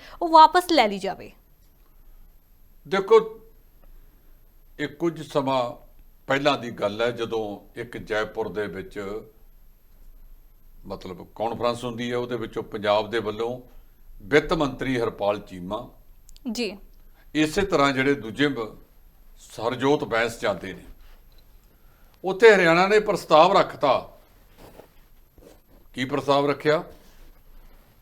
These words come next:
Speaker 2: ਕਿ ਸਾਨੂੰ ਵਿਧਾਨ ਸਭਾ ਬਣਾਉਣ ਵਾਸਤੇ ਜਗ੍ਹਾ ਦਿੱਤੀ ਜਾਵੇ। ਨਾਲ ਦੀ ਨਾਲ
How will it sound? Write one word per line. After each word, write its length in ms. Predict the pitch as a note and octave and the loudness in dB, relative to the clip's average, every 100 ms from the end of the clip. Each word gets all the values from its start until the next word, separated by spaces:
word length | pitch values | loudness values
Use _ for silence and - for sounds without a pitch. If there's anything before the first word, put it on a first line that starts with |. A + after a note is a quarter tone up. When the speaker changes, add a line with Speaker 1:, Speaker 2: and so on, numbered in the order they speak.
| _ _ - | _ _ -10
Speaker 2:
ਕਿ 100 | B2+ | -4
ਸਾਨੂੰ 460 | B2+ A#2+ A2+ G#2 - - - - - - - - - - - | -2 -2 -4 -10 -14 -20 -20 -20 -20 -20 -20 -20 -20 -20 -18
ਵਿਧਾਨ 380 | - D3 D3 C3+ | -2 6 6 6
ਸਭਾ 280 | C3 C3+ C#3 | 0 0 0
ਬਣਾਉਣ 360 | A#2+ A2+ A2+ | 0 -4 -4
ਵਾਸਤੇ 600 | B2 B2+ B2 B2 C#3+ D#3 - - - - - - - - - - _ _ - F#2+ | 0 2 2 -2 -8 -8 -14 -20 -20 -20 -20 -20 -20 -20 -20 -20 _ _ -20 -6
ਜਗ੍ਹਾ 260 | A2+ A2 | -2 -2
ਦਿੱਤੀ 320 | F#2+ E2+ - | -4 -10 -20
ਜਾਵੇ। 260 | G2 - - - - _ - - - - - - - - - - - - - - A#2+ | -20 -20 -20 -20 -20 _ -20 -20 -20 -20 -20 -20 -20 -20 -20 -20 -20 -20 -20 -8 4
ਨਾਲ 220 | B2 B2+ | 6 6
ਦੀ 100 | B2+ | 4
ਨਾਲ 220 | A#2+ A2+ | 2 0